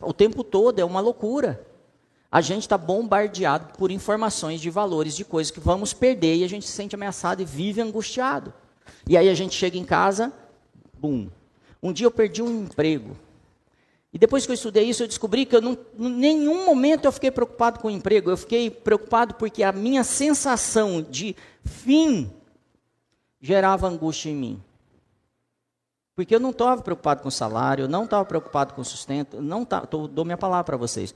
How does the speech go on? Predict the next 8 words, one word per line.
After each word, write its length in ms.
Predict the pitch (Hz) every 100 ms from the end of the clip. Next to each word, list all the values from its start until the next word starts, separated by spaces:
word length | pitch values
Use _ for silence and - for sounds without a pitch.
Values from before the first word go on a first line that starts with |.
| _ _ _ -
Mas 260 | 160 160 - -
a 100 | 143
sensação 460 | 190 170 160 170
de 140 | 147 160
terminar 760 | - 190 185 170 151 151 135
algo 400 | 147 175 117 110 - -
gera 340 | 113 113 139 143
angústia. 560 | 127 113 120 - -